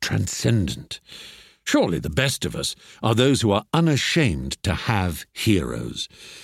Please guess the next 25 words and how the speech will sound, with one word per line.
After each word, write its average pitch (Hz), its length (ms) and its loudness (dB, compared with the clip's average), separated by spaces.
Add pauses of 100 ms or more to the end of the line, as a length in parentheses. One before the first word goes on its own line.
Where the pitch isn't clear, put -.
(500)
In 185 140 6
our 95 100 2
youth, 139 540 2 (220)
we 131 120 4
tend 165 440 2 (320)
simultaneously 147 1120 0
to 107 160 0
deride 107 880 2
the 117 160 0
heroes 87 500 2
of 76 100 -4
our 73 140 -2
parents' 147 500 -2
generation, 76 680 -2 (600)
and 110 120 0
sometimes 104 480 0
almost 104 280 2
blindly 117 640 4
venerate 113 560 4
the - 80 0
musical, 117 720 2
sporting, 120 680 0
and 95 160 0
artistic 95 600 -2
heroes 110 520 0